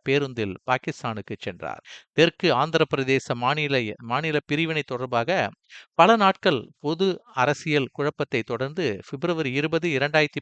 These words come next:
பதினாலு அன்று இந்திய நாடாளுமன்றம் இருபத்தி ஒன்பதாவது மாநிலத்தை உருவாக்கும் திட்டத்திற்கு ஒப்புதல் அளித்தது.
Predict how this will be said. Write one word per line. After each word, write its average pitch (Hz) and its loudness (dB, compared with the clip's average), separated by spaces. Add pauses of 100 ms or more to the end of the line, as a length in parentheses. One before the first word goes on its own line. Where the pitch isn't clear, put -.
பதினாலு 131 0
அன்று 117 -4 (440)
இந்திய 196 2
நாடாளுமன்றம் 151 4
இருபத்தி 190 -2
ஒன்பதாவது 160 2
மாநிலத்தை 147 0
உருவாக்கும் 131 -4
திட்டத்திற்கு 135 -4
ஒப்புதல் 120 -4
அளித்தது. 98 -8